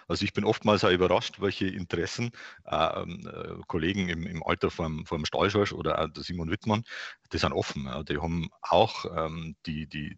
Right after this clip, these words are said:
die innere Einstellung, die Kultur, einmal für was Neues auch offen zu sein. Jetzt ist mir schon klar, dass der Stahlschorsch auf seinem Auto kein Metallica-Aufkleber hat. Und dass auch der Simon Wittmann in seinem Leben noch nie auf einem Metal-Konzert war und das wahrscheinlich,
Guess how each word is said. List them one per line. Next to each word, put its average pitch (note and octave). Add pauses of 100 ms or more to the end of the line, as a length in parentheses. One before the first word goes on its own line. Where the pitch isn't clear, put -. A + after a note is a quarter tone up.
die E2+
innere F2+
Einstellung, F2+
die E2+
Kultur, A2+ (360)
einmal F2+
für A2
was F#2+
Neues G#2
auch E2+
offen G2+
zu D#2+
sein. C2+
Jetzt -
ist F2+
mir F2
schon F2+
klar, E2
dass D#2+
der D#2
Stahlschorsch D#2+
auf D2+
seinem D2
Auto E2+
kein E2
Metallica-Aufkleber C#2
hat. C2+ (460)
Und -
dass E2+
auch E2
der E2
Simon F2
Wittmann F2+
in F#2+
seinem D#2+
Leben F2+
noch E2+
nie G2
auf F#2
einem E2+
Metal-Konzert F#2
war F2
und D#2+
das F2
wahrscheinlich, F2